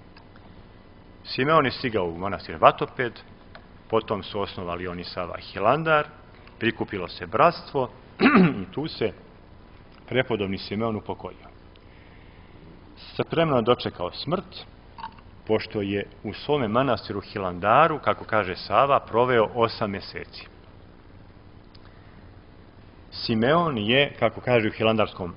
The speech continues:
tipiku, zavetom ostavio manastir Savi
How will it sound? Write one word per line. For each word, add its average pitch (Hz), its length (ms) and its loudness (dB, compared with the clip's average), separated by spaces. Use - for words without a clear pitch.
tipiku, 135 520 -4
zavetom 110 720 2
ostavio 110 600 2
manastir 101 600 0
Savi 139 540 6